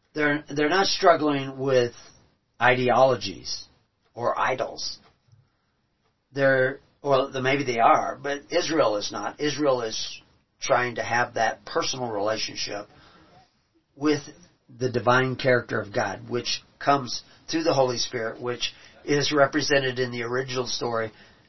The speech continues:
as the tree of life. Because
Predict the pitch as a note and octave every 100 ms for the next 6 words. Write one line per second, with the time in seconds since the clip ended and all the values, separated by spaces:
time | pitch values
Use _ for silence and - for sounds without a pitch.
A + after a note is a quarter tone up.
0 | - B2 A#2+ B2 A#2 - C3+ B2+ A#2+ -
1 | _ _ _ _ _ _ A#2+ A#2 A2+ G#2+
2 | F#2+ - - - _ _ _ C3 C3+ A#2+
3 | -